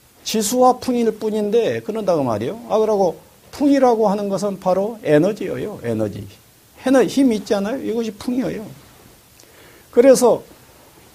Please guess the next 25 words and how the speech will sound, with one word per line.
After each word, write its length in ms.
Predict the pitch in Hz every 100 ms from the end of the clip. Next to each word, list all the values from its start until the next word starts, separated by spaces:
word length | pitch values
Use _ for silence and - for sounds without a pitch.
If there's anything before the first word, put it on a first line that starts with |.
| -
지수화풍 1300 | - 220 254 233 - 233 220 185 190 190 - 202 151
그 120 | -
무엇으로 800 | 214 165 131 208 269 269 262 254 233
보나 280 | 226 214
나라고 580 | 175 131 131 165 208 226
할 140 | 208 226
만한 320 | 226 226 240
것은 280 | 233 226 165
없는데 760 | 156 208 294 311 269 185 311 - _
나나 520 | 262 269 285 285 277 254
하면서 500 | 262 277 294 320 349
그냥 380 | 349 339 320
이 260 | 262 254 269
나에 440 | 233 202 202 226
너무 580 | 202 156 156 170 247 349
집중하고 640 | - - - 214 190 175 165
너무 400 | 147 160 214 233
집중해가지고 920 | - 202 - 185 180 165 143 135 117
수많은 760 | - 208 277 294 269 233 214
고통과 540 | 202 226 - 247 208 165
수많은 580 | - 233 233 208 175 156
전쟁을 680 | 208 247 247 247 233 208
끌어오는 560 | 240 240 208 196 202 190
것이지 360 | 175 165 143
않습니까? 520 | 120 104 117 98 -